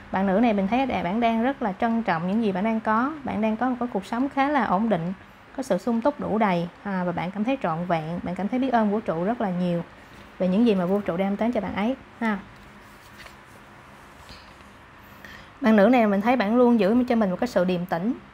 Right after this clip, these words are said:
và có sự tiết chế trong ăn tiếng nói, là một người rất là quan tâm gia đình của mình, à, rất là yêu thương cha mẹ của mình, và đồng thời bạn nữ này là một người hoài niệm hay nhớ về chuyện cũ, và đồng thời bạn nữ này cũng là một người rất là thích chia sẻ giúp đỡ những người xung quanh,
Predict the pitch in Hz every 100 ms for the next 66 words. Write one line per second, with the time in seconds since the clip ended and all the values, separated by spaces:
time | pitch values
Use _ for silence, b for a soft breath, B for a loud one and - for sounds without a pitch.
0 | - 185 - 175 175 233 262 254 240 294
1 | 233 196 208 214 240 254 240 311 349 B
2 | B B - 202 196 196 190 185 185 -
3 | 190 180 214 214 214 214 214 190 175 190
4 | 226 185 175 - - 180 170 165 208 247
5 | 208 214 226 208 208 196 170 170 220 202
6 | 170 185 180 175 180 175 170 175 208 214
7 | 180 180 180 175 - 190 170 165 170 208
8 | 208 214 247 196 170 175 165 175 277 B
9 | B B B - 196 196 185 190 185 190
10 | 175 180 170 220 214 220 196 170 180 175
11 | 170 226 240 180 277 - 240 214 - 170
12 | 220 240 180 208 220 175 208 202 208